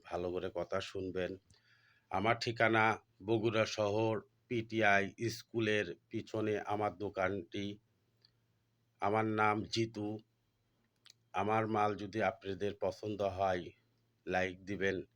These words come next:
বা কমেন্ট করবেন, ভালো মন্দ লিখবেন আপনাদের কাছে, তাছাড়া আমি বুঝতে পারবো না। আর, আর কথা হলে নতুন একটি ডেক সেট নিয়ে আসলাম,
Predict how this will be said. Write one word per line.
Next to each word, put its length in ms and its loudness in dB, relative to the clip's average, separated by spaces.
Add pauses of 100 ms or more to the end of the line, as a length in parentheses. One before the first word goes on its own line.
(500)
বা 480 0
কমেন্ট 440 0
করবেন, 440 -2
ভালো 280 0
মন্দ 340 -2
লিখবেন 600 -4 (180)
আপনাদের 600 -8
কাছে, 500 -8 (680)
তাছাড়া 280 -2
আমি 160 0
বুঝতে 320 -8
পারবো 280 0
না। 200 -2 (1300)
আর, 480 2 (1700)
আর 460 -2 (140)
কথা 340 -2
হলে 400 -2 (920)
নতুন 220 -4
একটি 260 -4
ডেক 220 -2
সেট 200 -6
নিয়ে 180 0
আসলাম, 420 -2